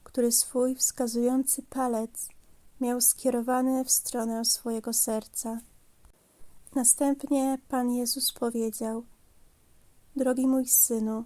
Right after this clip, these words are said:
proszę, spójrz na moje serce. Ono jest przepełnione miłością.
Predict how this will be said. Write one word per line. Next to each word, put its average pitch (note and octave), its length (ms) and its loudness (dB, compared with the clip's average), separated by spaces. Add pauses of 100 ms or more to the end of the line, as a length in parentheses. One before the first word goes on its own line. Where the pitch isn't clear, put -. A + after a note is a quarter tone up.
(920)
proszę, A#3+ 600 -2
spójrz B3+ 640 -2
na C4 120 0
moje B3 280 0
serce. B3 680 -2 (760)
Ono B3 200 0
jest B3 260 -4
przepełnione B3+ 800 0
miłością. A3+ 760 -2